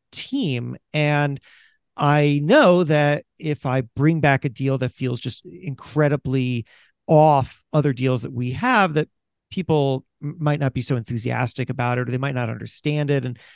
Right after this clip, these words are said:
obviously I have to have a responsibility as much to you as I do to my team members in making sure that we're bringing in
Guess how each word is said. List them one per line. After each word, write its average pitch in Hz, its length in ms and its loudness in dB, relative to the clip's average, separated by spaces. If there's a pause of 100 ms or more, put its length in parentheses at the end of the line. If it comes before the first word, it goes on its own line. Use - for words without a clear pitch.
obviously 160 340 2
I 127 40 2
have 131 160 0
to 127 100 -6
have 123 140 -2
a 123 60 -4
responsibility 123 600 -4
as 117 100 -6
much - 220 -8
to - 120 -8
you 147 540 4 (320)
as 127 280 0
I 131 180 0
do 123 320 -2
to 127 280 -2
my 139 140 2
team 392 220 -2
members 156 300 0
in 143 60 -4
making 131 220 -4
sure 131 200 -2
that 123 180 -2
we're 123 160 0
bringing 127 420 -4
in 120 320 -6